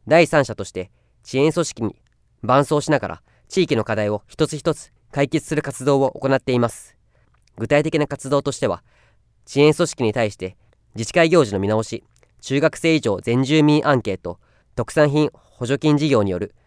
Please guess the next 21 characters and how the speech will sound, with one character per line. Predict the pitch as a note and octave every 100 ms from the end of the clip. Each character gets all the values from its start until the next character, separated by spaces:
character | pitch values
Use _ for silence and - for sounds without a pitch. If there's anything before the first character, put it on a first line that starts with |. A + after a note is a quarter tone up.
| _ -
事 | D#3+
業 | D3 G2
継 | G#2+ G#2
承、 | A2+ G#2 - _ _ _ _ _ _
地 | - D3
域 | D#3+
住 | D3 D3
民 | A2+ G#2
に | G2+
よ |
る | G2 - _ _
空 | A#2 A2+
き | D#3
家 |
活 | D3+ D#3 A#2+
用 | G#2+
な |
ど | G#2
に | G2
よ | F#2
り、 | G#2